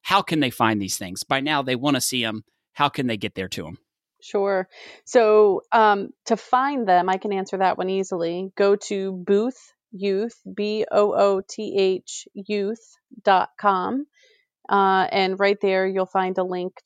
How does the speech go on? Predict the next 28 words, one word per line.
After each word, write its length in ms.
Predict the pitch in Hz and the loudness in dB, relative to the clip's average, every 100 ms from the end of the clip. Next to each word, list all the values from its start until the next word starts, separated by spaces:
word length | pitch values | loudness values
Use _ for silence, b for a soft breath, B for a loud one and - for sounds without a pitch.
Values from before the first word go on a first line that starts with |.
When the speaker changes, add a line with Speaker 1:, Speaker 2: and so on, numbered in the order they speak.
| - | -8
Speaker 2:
to, 500 | 190 185 185 190 185 | -4 -4 -4 -4 -2
uh, 520 | 185 180 175 175 185 185 | 0 2 2 2 0 -2
Morning 600 | 190 185 185 180 180 185 | -4 -4 -4 -6 -6 -8
Discovery. 840 | 196 - - 240 269 254 247 240 240 | -10 -2 2 2 0 -4 -4 -6 -4
There 220 | 196 190 | -2 -2
you'll 160 | 190 190 | -2 -2
find 260 | 190 180 185 | 0 0 -2
a 60 | |
link, 420 | 185 180 180 - _ _ _ - - | -4 -6 -8 -12 _ _ _ -4 2
uh, 220 | 185 180 | 2 2
for 220 | - 190 - | -2 -8 -2
Kids 380 | 214 196 - - | -2 -2 -4 0
Five. 500 | 202 196 165 165 294 - _ _ _ _ _ - | 4 6 4 2 0 -6 _ _ _ _ _ -2
Um, 460 | 208 202 196 190 185 - | 2 4 4 2 -4 -4
where 320 | 196 208 254 | 2 2 2
do 100 | 285 | -2
we 140 | 285 | -2
go 220 | 220 214 | 2 2
from 260 | 214 202 190 | 2 -2 -2
here? 580 | - 196 220 254 277 277 | -4 -2 0 0 -2 -4
You 500 | 202 196 220 233 240 - | -6 -4 -4 -4 -2 2
are 640 | 190 185 185 180 180 - - | 4 4 2 0 -2 -4 0
asking 540 | 196 196 - 196 190 | 0 0 -4 -4 -2
the 80 | 196 | -2
ten 240 | 196 190 | -2 -2
thousand 420 | 190 185 190 190 190 | 2 4 2 0 2
dollar 440 | 175 175 175 180 | 2 2 -2 -4
question, 720 | - 226 - - 175 170 208 | 0 0 0 -4 -2 -2 -6